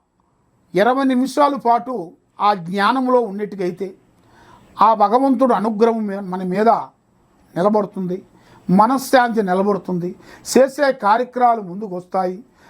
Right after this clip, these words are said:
నమ్మిన వాళ్ళ నుంచి స-, చెడు అనేది పోతుంది, మనం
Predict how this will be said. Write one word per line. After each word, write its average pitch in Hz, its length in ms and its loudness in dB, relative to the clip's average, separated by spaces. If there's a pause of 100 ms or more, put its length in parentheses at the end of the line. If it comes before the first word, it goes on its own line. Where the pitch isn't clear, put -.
(260)
నమ్మిన 269 320 4 (140)
వాళ్ళ 247 180 2 (100)
నుంచి 240 240 -8 (140)
స-, - 240 -10 (300)
చెడు 226 260 4
అనేది 233 320 -2
పోతుంది, 185 420 -8 (560)
మనం 247 180 4